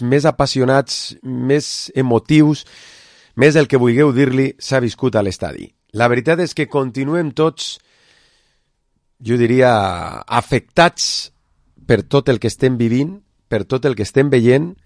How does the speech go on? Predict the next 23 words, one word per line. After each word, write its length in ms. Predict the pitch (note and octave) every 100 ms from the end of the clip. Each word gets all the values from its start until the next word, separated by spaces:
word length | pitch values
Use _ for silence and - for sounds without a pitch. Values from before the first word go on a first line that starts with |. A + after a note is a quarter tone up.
| _ _ _ _ _ -
i 100 | F#2+
sobretot 460 | - A2 - C3
per 140 | A#2+ G2
tot 480 | B2 A#2 _ _ A#2
el 140 | G2+
que 80 | G2+
estem 240 | - A2+
aguantant. 560 | G2+ E2+ E2 - - A1 - _ _ _ _ -
Entre 340 | G#2 F#2+ G#2
ineptos, 920 | G2 G#2 D3 D#3 - F3 E3+ - - _ _ _ _ _ _ _ _ _
tarambanes, 1040 | - G#2 F#2+ F#2+ G2 C#3+ D#3 D#3+ - - - _ _ _ _ _ _
cantants 480 | A2 G#2 G2 C#3 A#2+
d'orquestra 560 | G#2+ - D3+ - C#3+ C#3 - _ _ _ _ _ _ _ _ _ _ A2+
i 60 |
personatges. 760 | - A2 G#2+ F#2 D#2+ C#2 - - _ - - - - - - - _ _ _ _ _ D3+
Després 300 | D3+ G#3+ A3
el 80 | G3+
Villarreal 340 | F#3+ F3+ A3
va 80 | G3
estar 180 | G3+ F3+
capaç 240 | E3+ F#3 E3+
de 60 |
guanyar 400 | D#3+ D3 A#2 F#2